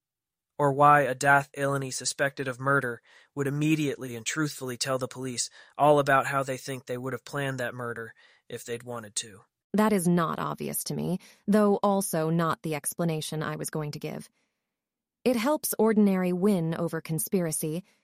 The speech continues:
Speaker 2: and non-murderers win over murderers if they engage the hypothetical. But I don't see the connection, really.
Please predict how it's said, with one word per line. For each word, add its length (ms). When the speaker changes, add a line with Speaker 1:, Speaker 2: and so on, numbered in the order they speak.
Speaker 2:
and 300
non-murderers 1080
win 300
over 220
murderers 760
if 260
they 160
engage 480
the 100
hypothetical. 680
But 240
I 160
don't 240
see 140
the 100
connection, 600
really. 380